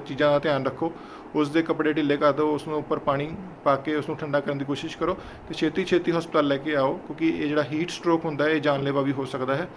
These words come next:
ਤੇ ਹੀਟ ਸਟ੍ਰੋਕ ਤੋਂ ਬਚਣ ਦੇ ਲਈ, ਅ, ਸਾਡੇ ਜਿਹੜੇ ਹਸਪਤਾਲਾਂ ਦੇ ਵਿੱਚ ਪ੍ਰਬੰਧ ਕੀਤੇ ਜਾ ਰਹੇ ਹਨ, ਸਾਡੀ ਐਂਬੂਲੈਂਸਾਂ ਦੇ ਵਿੱਚ ਵੀ ਜਿੱਥੋਂ ਲਿਸ-, ਲੈ ਕੇ ਆਉਣਾ ਉਹਦੇ ਵਿੱਚ ਵੀ ਅਸੀਂ ਪ੍ਰਬੰਧ ਕਰਨ ਲਈ ਆਦੇਸ਼ ਜਾਰੀ ਕੀਤੇ ਹਨ ਤੇ ਉਹਨਾਂ 'ਚ ਇਹ ਪ੍ਰਬੰਧ ਕਰਵਾ ਵੀ ਦਿੱਤੇ ਹਨ ਕਾਫੀ ਹੱਦ ਤੱਕ।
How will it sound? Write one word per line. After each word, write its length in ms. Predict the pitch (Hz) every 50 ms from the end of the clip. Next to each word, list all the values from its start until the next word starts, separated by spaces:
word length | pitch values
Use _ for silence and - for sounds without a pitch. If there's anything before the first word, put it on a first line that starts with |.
| - - - - - - -
ਤੇ 80 | - - -
ਹੀਟ 180 | 175 190 196 196
ਸਟ੍ਰੋਕ 240 | - - 180 175 175 -
ਤੋਂ 80 | 175 156
ਬਚਣ 240 | 151 151 156 165
ਦੇ 160 | 160 151 160 151
ਲਈ, 180 | 151 156 160 160
ਅ, 840 | - - - - - - - - 143 143 143 139 139 143 143 147 143
ਸਾਡੇ 320 | 143 160 143 131 151 160
ਜਿਹੜੇ 340 | 151 151 156 160 160 160 160 160 - - 156 143
ਹਸਪਤਾਲਾਂ 340 | 143 - - 156 147 151 160
ਦੇ 60 | 160
ਵਿੱਚ 160 | 156 160 160
ਪ੍ਰਬੰਧ 280 | - 156 143 147 143 139
ਕੀਤੇ 260 | - 147 139 - 147
ਜਾ 160 | 135 139 139
ਰਹੇ 100 | 139 147
ਹਨ, 140 | 151 165 175 - - - - - - -
ਸਾਡੀ 200 | 151 131 143 151
ਐਂਬੂਲੈਂਸਾਂ 500 | 147 139 139 147 160 160 160 165 190 185
ਦੇ 80 | 175
ਵਿੱਚ 200 | 175 160 156 160
ਵੀ 100 | 160 160
ਜਿੱਥੋਂ 300 | 160 151 147 - 156 151
ਲਿਸ-, 200 | 143 139 135 - 151
ਲੈ 120 | 139 139
ਕੇ 160 | 139 151 160
ਆਉਣਾ 160 | 151 147 151
ਉਹਦੇ 240 | 151 151 147 143 160
ਵਿੱਚ 180 | 156 160 160 160
ਵੀ 140 | 160 165 160
ਅਸੀਂ 160 | 160 165 160
ਪ੍ਰਬੰਧ 280 | 156 147 135 139 143
ਕਰਨ 240 | - 160 143 139 135
ਲਈ 140 | 139 143 147 - - - - - - -
ਆਦੇਸ਼ 240 | 139 127 135 139 135
ਜਾਰੀ 220 | 156 147 143 139
ਕੀਤੇ 240 | 135 143 135 - 147
ਹਨ 160 | 147 156 160 165 - -
ਤੇ 120 | - 147 143
ਉਹਨਾਂ 220 | 147 147 143 147
'ਚ 80 | 143 156
ਇਹ 240 | 147 147 151 143
ਪ੍ਰਬੰਧ 340 | 139 143 131 139 143 143 127
ਕਰਵਾ 320 | - - 147 135 131 131 131
ਵੀ 120 | 147 151
ਦਿੱਤੇ 260 | 151 156 - 160 151
ਹਨ 160 | 143 160 160
ਕਾਫੀ 320 | 156 - 147 139 - 156 151
ਹੱਦ 80 | 143
ਤੱਕ। 200 | 143 - 151 147